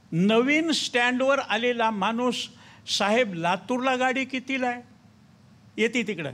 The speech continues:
जा बसा तिकडं." ते वैतागून गेलेलं असतं, त्याला हजार जणांना विचारलेलं असतं कंट्रोलरला,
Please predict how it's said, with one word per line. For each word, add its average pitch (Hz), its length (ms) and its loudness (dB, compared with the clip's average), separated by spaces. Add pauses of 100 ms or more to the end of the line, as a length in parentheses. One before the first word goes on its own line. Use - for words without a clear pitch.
(140)
जा 180 120 2
बसा 175 240 0
तिकडं." - 500 -14
ते 254 80 2
वैतागून 262 540 2
गेलेलं 175 420 -2
असतं, 156 260 -10
त्याला 214 180 0
हजार 220 360 0
जणांना 226 380 -2
विचारलेलं 170 640 -2
असतं 151 220 -8
कंट्रोलरला, 156 720 -6